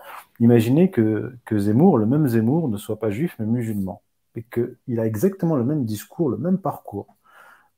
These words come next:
Mais, donc, sa femme, au lieu d'être, euh, juive, donc, euh, comme lui, serait, euh, musulmane, et sa maîtresse serait,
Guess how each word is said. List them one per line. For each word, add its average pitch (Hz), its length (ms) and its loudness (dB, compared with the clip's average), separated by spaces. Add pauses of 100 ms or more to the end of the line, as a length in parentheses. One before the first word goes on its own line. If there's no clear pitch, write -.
(260)
Mais, 165 460 6
donc, 117 260 -2
sa 113 180 -2
femme, 127 320 0
au 104 60 -2
lieu 104 160 -2
d'être, 101 340 -8
euh, 101 140 -6
juive, 101 300 -6
donc, 101 180 -14 (100)
euh, 104 60 -4
comme 101 260 -6
lui, 101 100 -4
serait, 95 300 -10
euh, 101 200 -8
musulmane, 101 680 -2
et 120 40 -2
sa 107 160 -6
maîtresse 101 480 -2
serait, 113 320 -4